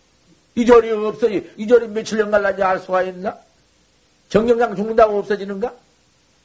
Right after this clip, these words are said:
한 번 일어나면 이 우패는 못 없이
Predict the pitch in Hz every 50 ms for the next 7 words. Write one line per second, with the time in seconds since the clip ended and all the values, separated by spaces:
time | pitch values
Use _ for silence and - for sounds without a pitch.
0 | _ _ _ _ _ _ _ _ _ _ _ _ _ _ _ _ - - - 113
1 | 95 147 - - - - - - 196 240 269 254 233 220 214 208 196 185 202 220
2 | 226 220 - - 233 240 196 165 175 220 262 285 285 277 254 226 - - -